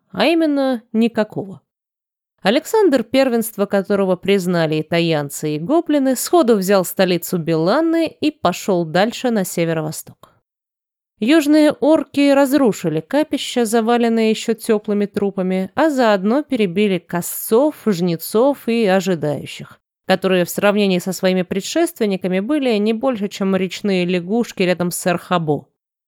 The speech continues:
Признаться, когда я об этом узнала, у меня отлегло от сердца. Умом я понимала, что без гривны и меня райгианские ритуалы утратили всякий смысл,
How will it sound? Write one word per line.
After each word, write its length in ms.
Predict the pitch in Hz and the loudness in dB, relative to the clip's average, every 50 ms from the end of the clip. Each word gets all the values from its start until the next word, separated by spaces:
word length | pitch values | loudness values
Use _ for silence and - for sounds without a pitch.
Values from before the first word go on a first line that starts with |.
| _ _ _ _ _ _ _ _ _ _ | _ _ _ _ _ _ _ _ _ _
Признаться, 520 | _ 233 262 254 294 349 349 349 - 311 294 | _ 0 2 4 4 2 2 2 0 -2 0
когда 280 | - 277 247 262 285 | 0 0 2 4 4
я 180 | 285 277 269 254 | 4 4 4 2
об 100 | 247 226 | 4 2
этом 260 | 262 262 254 247 240 | 0 2 2 2 2
узнала, 640 | 240 247 233 220 247 294 330 339 285 214 185 180 180 | 4 2 4 2 2 2 2 2 2 2 4 2 2
у 20 | |
меня 520 | 185 196 220 247 285 320 311 269 226 208 214 | 2 2 2 2 0 0 0 0 2 0 0
отлегло 460 | 214 - 226 226 214 190 214 208 190 | 0 0 0 0 2 2 2 2 2
от 100 | 170 - | 0 -2
сердца. 480 | - - - - - _ - - - _ _ _ _ _ _ _ _ _ _ _ _ _ _ | -6 -14 -14 -16 -16 _ -16 -16 -16 _ _ _ _ _ _ _ _ _ _ _ _ _ _
Умом 220 | 202 240 330 359 | 4 4 4 4
я 160 | 349 320 311 | 4 2 2
понимала, 580 | 302 - 294 285 302 311 330 349 294 202 156 160 | 0 0 0 2 2 2 2 2 0 0 0 -2
что 220 | - - _ - | -6 -6 _ -6
без 240 | 165 160 180 175 170 | -4 -2 -4 -2 -2
гривны 560 | 170 156 180 233 285 302 240 208 185 180 180 | -2 -2 -2 -2 -4 -4 -2 0 0 0 0
и 40 | 175 | 0
меня 520 | 175 175 170 170 170 208 285 311 240 175 160 | 0 0 0 0 0 -2 -2 -4 -4 -4 -2
райгианские 720 | 170 180 196 196 247 320 381 370 339 - _ - 285 277 | 0 -2 0 0 0 0 0 0 -4 -4 _ 0 0 0
ритуалы 580 | 254 254 247 - 247 254 285 302 302 294 277 262 | 0 -2 -2 0 0 0 2 2 2 2 2 2
утратили 600 | 254 247 247 - 269 262 262 240 - 226 220 220 | 0 0 -2 -2 0 0 -2 -2 -2 -4 -4 -4
всякий 400 | 220 - - 233 220 220 226 214 | -4 -4 -4 -4 -2 -2 -4 -6
смысл, 560 | - - - 190 170 151 147 - - - 139 | -4 -4 -4 -4 -4 -4 -6 -10 -16 -18 -20